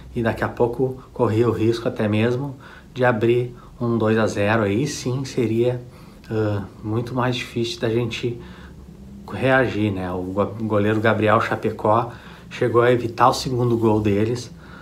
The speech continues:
Logo depois do primeiro, teve outra chance, eles tiveram outra chance, que o Gabriel Chapecó fez um grande milagre, e aí, em seguida, o Alisson fez o gol.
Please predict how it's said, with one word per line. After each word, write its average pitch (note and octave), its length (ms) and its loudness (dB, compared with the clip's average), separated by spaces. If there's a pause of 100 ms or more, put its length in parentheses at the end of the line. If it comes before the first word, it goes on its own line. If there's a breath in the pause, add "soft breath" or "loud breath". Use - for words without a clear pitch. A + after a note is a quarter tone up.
(200 loud breath)
Logo C3 300 4
depois A#2+ 280 2
do A2+ 100 2
primeiro, A2 480 2
teve A2+ 240 -2
outra A#2+ 280 0
chance, B2 520 -2
eles G#2 200 -2
tiveram A2 380 0
outra B2 240 0
chance, A2+ 500 -4 (520 loud breath)
que - 120 -8
o A2+ 40 0
Gabriel A2 380 0
Chapecó A2+ 460 -2
fez A2 240 0
um A2 100 0
grande A2+ 400 0 (120)
milagre, G#2 680 0 (560 loud breath)
e A2 80 -2
aí, G#2 400 0 (160)
em A2+ 60 -6
seguida, A2 480 -2
o G#2 80 2
Alisson G#2+ 380 0
fez A2 240 0
o A2+ 80 0
gol. G2 320 -2